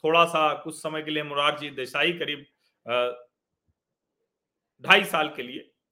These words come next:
या सवा दो साल के लिए मान लीजिए, और चौधरी चरण सिंह थे तो वो तो सिर्फ एक सौ सत्तर दिनों के लिए थे, यानी छह महीने भी सरकार नहीं चल पाई थी। इंदिरा जी फिर से आई तो फिर अस्सी से चौरासी रही वो। सवाल ये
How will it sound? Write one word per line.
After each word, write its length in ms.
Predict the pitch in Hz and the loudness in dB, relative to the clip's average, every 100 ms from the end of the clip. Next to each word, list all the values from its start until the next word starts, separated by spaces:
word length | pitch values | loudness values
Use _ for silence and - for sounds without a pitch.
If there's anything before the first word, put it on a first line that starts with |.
| _ 131 | _ -6
या 100 | 135 | -2
सवा 280 | 180 190 170 | 2 2 0
दो 120 | 135 | -2
साल 220 | 113 107 | -10 -14
के 120 | 104 | -14
लिए 140 | 101 101 | -16 -18
मान 160 | 95 | -20
लीजिए, 260 | 90 87 _ _ _ _ _ - | -20 -20 _ _ _ _ _ 0
और 220 | 190 208 | 0 2
चौधरी 340 | 175 175 180 | -2 0 0
चरण 320 | 175 196 226 226 | 0 0 0 -2
सिंह 240 | 226 202 | -8 -6
थे 120 | 240 247 | -4 -4
तो 160 | 240 | -4
वो 100 | 202 | -6
तो 140 | 196 190 | -6 -8
सिर्फ 240 | 190 170 | -8 -8
एक 100 | 170 | -10
सौ 100 | 180 | -10
सत्तर 360 | 170 - 170 151 | -12 -8 -6 -6
दिनों 340 | 120 135 139 | -8 -10 -12
के 140 | - | -12
लिए 240 | 117 113 107 | -10 -8 -10
थे, 200 | - 87 _ _ _ _ 113 | -14 -20 _ _ _ _ -10
यानी 380 | 135 - - _ _ _ - | -8 -8 -10 _ _ _ 2
छह 260 | 202 226 | 6 8
महीने 280 | 226 208 214 | 8 4 2
भी 100 | 202 | -2
सरकार 440 | 185 175 170 165 | -4 -4 0 0
नहीं 120 | 156 135 | -2 -8
चल 160 | 113 | -10
पाई 180 | - 101 | -12 -20
थी। 220 | - _ _ _ _ - | -20 _ _ _ _ -2
इंदिरा 260 | 190 220 | 6 8
जी 160 | 226 208 | 8 4
फिर 180 | 170 196 | -2 -2
से 160 | 190 | 2
आई 240 | 277 285 392 | 4 4 2
तो 140 | 349 | -8
फिर 520 | - 240 254 - - _ _ _ _ _ 156 | 2 4 4 0 -14 _ _ _ _ _ -6
अस्सी 260 | 151 190 | -4 -6
से 140 | 180 170 | -6 -2
चौरासी 500 | 165 160 151 175 151 | 0 0 -2 -4 -4
रही 300 | 139 160 135 | -4 -4 -6
वो। 240 | 98 - _ _ _ _ _ _ _ _ - | -10 -18 _ _ _ _ _ _ _ _ -16
सवाल 520 | - 196 233 311 359 | 4 8 12 12 10
ये 500 | 285 190 254 494 | 6 2 0 -4